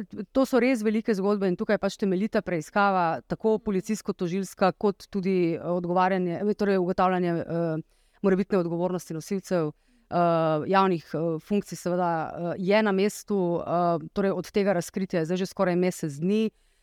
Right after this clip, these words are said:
zanikanja ni bilo, ne, od nikoder. Ehm, tako da, ehm, upam, da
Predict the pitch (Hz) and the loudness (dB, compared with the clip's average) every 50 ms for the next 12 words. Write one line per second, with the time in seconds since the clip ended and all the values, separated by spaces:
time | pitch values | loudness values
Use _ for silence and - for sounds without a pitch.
0 | _ _ _ 170 170 147 165 196 214 214 214 - - 170 151 165 160 156 151 165 | _ _ _ -6 -4 0 2 2 2 2 0 -2 -2 -2 0 0 -2 -4 -6 -8
1 | 165 _ - - 190 202 214 202 240 226 226 233 233 240 - 143 165 202 208 202 | -12 _ -6 -2 0 0 2 2 2 2 2 2 2 0 0 0 -2 -2 -4 -8
2 | _ _ _ _ _ _ _ _ _ _ _ _ _ _ _ _ - 156 143 165 | _ _ _ _ _ _ _ _ _ _ _ _ _ _ _ _ -4 -2 0 0
3 | 160 - - 175 151 147 180 196 262 - _ _ _ _ _ _ _ _ _ _ | -2 0 -2 -4 -2 -2 -4 -6 -6 -12 _ _ _ _ _ _ _ _ _ _
4 | _ _ - - 196 202 196 196 196 190 190 185 180 180 180 185 - - _ - | _ _ -2 0 2 2 2 2 2 2 2 2 0 0 -2 -2 -6 -6 _ -4
5 | 185 - 202 202 196 202 196 190 185 180 175 156 - - 170 175 170 170 170 160 | -2 0 0 2 2 4 2 4 2 2 0 -2 -2 -2 -2 0 0 0 0 0
6 | 160 156 160 160 156 143 - _ _ _ _ _ _ _ _ _ _ _ _ _ | 0 -2 -2 -4 -6 -8 -14 _ _ _ _ _ _ _ _ _ _ _ _ _
7 | _ _ _ _ _ _ - 214 180 202 185 180 170 170 165 160 156 151 | _ _ _ _ _ _ -6 -2 0 2 2 2 2 2 2 2 0 -2